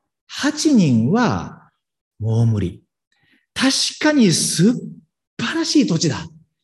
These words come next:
でもそこには巨人がいる。あんな人たちに私たちが勝てるはずはない。絶対無理だ。そしてみんなにそれを言いふらす。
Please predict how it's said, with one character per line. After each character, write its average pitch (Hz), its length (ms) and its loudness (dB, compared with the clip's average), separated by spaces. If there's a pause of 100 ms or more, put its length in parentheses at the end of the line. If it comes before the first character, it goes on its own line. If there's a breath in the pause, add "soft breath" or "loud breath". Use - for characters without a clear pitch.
(260)
で 233 80 4
も 240 80 6
そ 190 120 0
こ 233 60 4
に 220 100 6
は 135 200 0
巨 214 220 2
人 190 260 4
が 165 120 4
い 135 100 4
る。 117 260 0 (600)
あ 180 120 2
ん 220 160 6
な 214 80 4
人 214 160 0
た 156 100 -2
ち 127 100 -4
に 117 120 0
私 - 320 -6
た - 60 -16
ち - 40 -20
が - 160 -20
勝 - 160 -16
て 135 80 -4
る 127 80 -4
は 120 120 -10
ず 160 100 -8
は 127 80 -8
な - 100 -16
い。 - 40 -20 (880)
絶 185 340 0
対 226 200 0
無 240 100 6
理 196 80 4
だ。 113 220 -6
そ 208 80 -2
し - 60 -2
て 196 60 0
み 175 180 4
ん 294 180 -2
な 277 80 0
に 220 80 2
そ 196 100 -2
れ 175 60 2
を - 20 4
言 156 160 2
い 147 40 2
ふ 131 120 -2
ら 110 100 -4
す。 - 300 -14